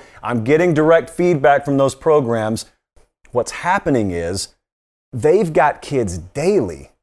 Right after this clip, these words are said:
maybe from your favorite team, reaching out to them and asking, "Do you have a spot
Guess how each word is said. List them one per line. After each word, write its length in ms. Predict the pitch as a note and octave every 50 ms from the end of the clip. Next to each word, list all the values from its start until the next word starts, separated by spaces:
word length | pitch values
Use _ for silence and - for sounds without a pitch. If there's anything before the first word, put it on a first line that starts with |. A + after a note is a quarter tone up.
| _
maybe 360 | - A#2 C3+ F3 A3+ G#3 B3 A3+
from 220 | - - E3+ D3+
your 260 | C#3+ C#3 D#3+ F#3+ G#3
favorite 440 | G3+ - F#3 F3+ F#3+ D#3+ E3 - -
team, 320 | - F#3+ A#3 A3 D#3 B2
reaching 320 | A#2+ D#3 F#3 - - D#3+ D#3
out 180 | D#3 D3 - -
to 80 | -
them 520 | A#2+ G#2 G#2 C3 G3 B3 A#3 C3+ F2 D2 D2 _ _ _
and 180 | - - F3 F3+
asking, 380 | F3+ F#3 F3+ - - E3 D3 A#2+
"Do 140 | B2 F3
you 240 | F3+ D#3+ D3+ E3 D#3
have 280 | C#3 C3 E3+ G3+ A3 F#3+ -
a 140 | D#3+ C#3+
spot 500 | A#2 - - - - C#3 G#2+ F2 - _